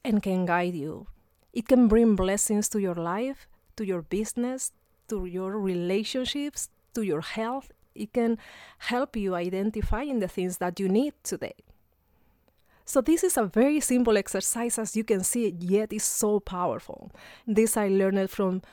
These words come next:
Sobonfu Somé. I had the pleasure, the honor to meet her before she passed.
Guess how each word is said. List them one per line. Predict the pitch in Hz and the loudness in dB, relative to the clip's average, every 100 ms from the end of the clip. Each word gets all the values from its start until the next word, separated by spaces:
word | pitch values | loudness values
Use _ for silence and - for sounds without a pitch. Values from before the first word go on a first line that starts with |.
| - | -2
Sobonfu | - 202 196 190 208 | 2 4 4 2 -2
Somé. | - 185 165 180 220 226 _ - - - | -2 0 2 0 -2 -8 _ -20 -14 -4
I | 196 208 190 | 0 0 0
had | - 208 190 | -2 -2 -2
the | 196 | -6
pleasure, | - - 220 233 - 175 170 | -6 -4 -2 -2 -2 -6 -4
the | 202 | 2
honor | 233 302 262 185 | 2 4 2 -2
to | - 214 | -2 4
meet | 214 214 | 4 2
her | - 208 | -2 -4
before | 208 214 - 202 | 0 0 2 0
she | 208 233 | 0 -6
passed. | 214 185 170 - | -4 -6 -6 -10